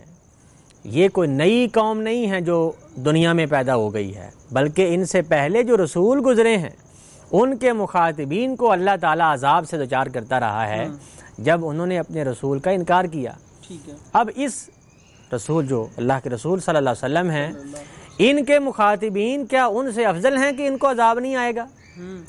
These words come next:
Speaker 1: یہ ان آیات سے پہلے جو مکی صورتیں ہیں،
Speaker 2: وہاں پر بات
Speaker 1: اللہ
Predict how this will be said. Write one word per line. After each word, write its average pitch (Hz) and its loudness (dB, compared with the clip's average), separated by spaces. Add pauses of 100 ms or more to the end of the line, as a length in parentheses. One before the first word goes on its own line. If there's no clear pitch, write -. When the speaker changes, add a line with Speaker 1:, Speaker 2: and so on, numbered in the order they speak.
Speaker 1:
یہ 214 4 (1300)
ان 214 2
آیات 151 0
سے 233 0
پہلے 196 2
جو 175 -2
مکی 175 -4 (200)
صورتیں 147 -2
ہیں، 170 -4 (200)
Speaker 2:
وہاں 185 -6
پر 196 -4
بات 170 -2
Speaker 1:
اللہ 160 2